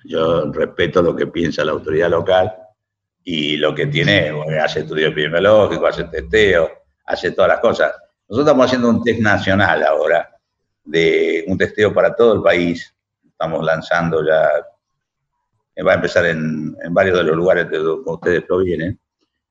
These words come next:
Pero la idea es ver si, eh, existe, por ejemplo, si cómo fue la circulación del virus. O sea, no va a ser de diagnóstico, va a ser de estudio epidemiológico si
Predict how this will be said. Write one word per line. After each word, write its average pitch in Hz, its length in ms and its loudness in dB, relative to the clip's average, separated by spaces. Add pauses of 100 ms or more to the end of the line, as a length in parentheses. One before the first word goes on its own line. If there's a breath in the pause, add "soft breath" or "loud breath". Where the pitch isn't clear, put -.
(100)
Pero 101 460 4
la 104 140 4
idea 143 320 6
es 135 140 4
ver 123 260 4
si, 95 320 0
eh, 85 720 0 (220)
existe, 117 580 -2
por - 160 -2
ejemplo, 101 560 0 (440)
si - 260 -8
cómo 123 420 2
fue 113 140 4
la 110 120 4
circulación 90 560 -4
del 92 120 2
virus. 87 240 2
O - 20 -2
sea, 98 140 0
no 113 120 2
va 131 80 4
a 127 40 2
ser 135 120 2
de 110 160 4
diagnóstico, 98 720 0 (580)
va 101 40 2
a 98 40 -2
ser 117 180 4
de 107 80 4
estudio 131 340 4
epidemiológico 101 880 2
si 92 380 -6